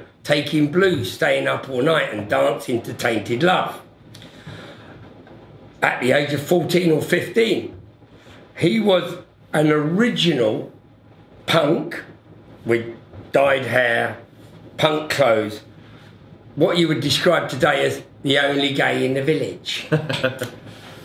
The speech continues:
Speaker 1: And he used to go to London to go out all night and go and see bands and have nowhere to stay, except he knew this bloke called Rusty.
Speaker 2: Ah.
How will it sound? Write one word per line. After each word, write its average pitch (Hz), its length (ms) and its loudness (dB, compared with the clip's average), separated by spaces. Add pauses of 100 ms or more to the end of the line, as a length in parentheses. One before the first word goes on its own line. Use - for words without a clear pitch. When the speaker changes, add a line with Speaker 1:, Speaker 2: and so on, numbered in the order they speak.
(280)
Speaker 1:
And 139 160 2
he 214 180 4
used 175 380 2
to 170 100 0
go 185 340 2
to 180 160 0
London 175 840 0
to 131 100 -8
go 135 260 0
out 117 320 0
all 117 180 0
night 104 440 0 (320)
and 135 180 2
go 127 160 2
and 113 100 0
see 117 220 -4
bands 101 540 -2 (180)
and 139 140 0
have 156 120 0
nowhere 151 400 2
to - 120 -12
stay, 185 480 0 (760)
except 156 520 -2
he 156 120 4
knew 160 240 4
this 160 220 2
bloke 180 460 0
called 156 240 -4
Rusty. 123 840 -2
Speaker 2:
Ah. 110 520 -10